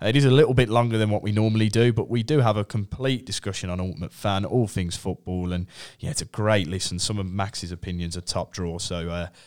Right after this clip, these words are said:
I definitely would be checking that episode out if you would.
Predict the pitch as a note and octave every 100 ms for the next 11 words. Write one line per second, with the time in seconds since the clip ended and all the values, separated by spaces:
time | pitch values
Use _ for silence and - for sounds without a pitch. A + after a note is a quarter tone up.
0 | _ - F#2 A2+ F#2+ G2+ F#2 F#2+ F#2 -
1 | F#2 - F#2+ F#2 F#2+ G2+ G#2+ - F2+ F2
2 | - F2 F2 - F#2 - F2+ E2+ G#2 B2+